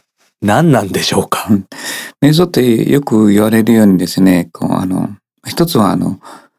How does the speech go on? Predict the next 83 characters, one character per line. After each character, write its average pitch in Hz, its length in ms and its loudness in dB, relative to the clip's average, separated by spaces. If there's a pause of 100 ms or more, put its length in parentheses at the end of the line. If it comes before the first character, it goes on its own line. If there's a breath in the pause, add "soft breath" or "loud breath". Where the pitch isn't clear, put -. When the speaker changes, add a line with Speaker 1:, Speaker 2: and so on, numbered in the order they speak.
(380 loud breath)
Speaker 2:
無 147 160 4
意 165 40 2
識 95 560 0
の 101 160 2
状 101 200 0
態 101 240 -2
に 101 100 2
入 104 120 2
っ 101 40 -2
て - 260 -4
無 127 160 4
に 175 100 4
な 113 160 2
る 92 60 -6
と - 120 -10
か 92 160 -6
言 101 160 -2
わ 98 80 2
れ、 85 140 -8
よ 117 160 0
く - 80 -2
言 95 80 2
わ 95 80 2
れ 101 60 0
ま 101 160 2
す - 120 -10
ね。 95 200 -4 (600 loud breath)
ま 131 320 0
あ、 - 100 -20
座 110 180 -2
禅 120 180 4
も 117 120 4
一 - 20 2
緒 113 180 0
な 107 120 2
ん 92 60 0
で 92 100 -2
す 104 120 0
ね。 104 80 6
瞑 98 240 2
想 101 140 -2
も 98 120 2
座 98 160 0
禅 101 140 0
も 98 100 2
一 95 40 -4
緒 107 120 -2
な 98 140 2
ん 92 80 0
で 92 80 -6
す - 80 -18
け - 80 -4
ど 95 100 0
も、 101 240 0 (600 loud breath)
そ 123 140 0
れ 135 100 2
を、 131 300 0
あ 113 40 0
の、 110 220 4
自 117 160 -2
分 139 160 4
個 165 140 -2
人 156 180 2
で 110 160 4
や 101 140 2
る 107 100 0
と 92 240 -2
は 92 160 -2
な 92 160 0
か 139 140 0
な 147 80 0
か 135 160 0
無 127 160 4
に 120 180 4
は 87 140 0
な 92 160 0
れ 110 100 2
な 113 140 2
い 92 40 0
ん 90 60 -2
で 87 80 -2
す 85 140 -6
ね。 90 180 0